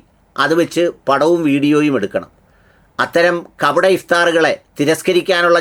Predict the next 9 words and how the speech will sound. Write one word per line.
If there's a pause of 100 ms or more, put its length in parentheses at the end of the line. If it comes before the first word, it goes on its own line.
ചങ്കൂറ്റമെങ്കിലും (600)
അവർക്കുണ്ടായി
എന്നുള്ളതാണ്
ഒരു
സത്യം. (640)
ഇത്രമേൽ
ആക്രമിക്കപ്പെടുമ്പോഴും (260)
ഒറ്റപ്പെടുത്തുമ്പോഴും (220)
അരികുവൽക്കരിക്കപ്പെടുമ്പോഴും